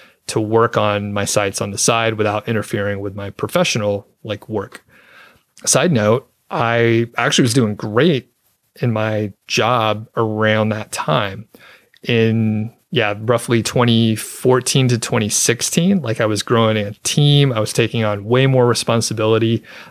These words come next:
I got promoted from a consultant to a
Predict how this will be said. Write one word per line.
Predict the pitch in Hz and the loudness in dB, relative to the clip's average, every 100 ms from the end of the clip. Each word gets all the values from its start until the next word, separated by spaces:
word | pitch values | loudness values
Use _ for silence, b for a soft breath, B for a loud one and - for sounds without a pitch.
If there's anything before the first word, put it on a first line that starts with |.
| - | -6
I | 110 | -2
got | 107 | -2
promoted | - 113 110 110 101 | 0 4 4 4 2
from | - 104 104 107 | 0 0 0 -2
a | 107 101 | -4 -2
consultant | - 98 - 110 - 110 117 | -2 0 2 0 0 -2 -2
to | - 113 104 104 | -4 -2 -4 -4
a | 104 104 104 104 | -4 -2 -4 -6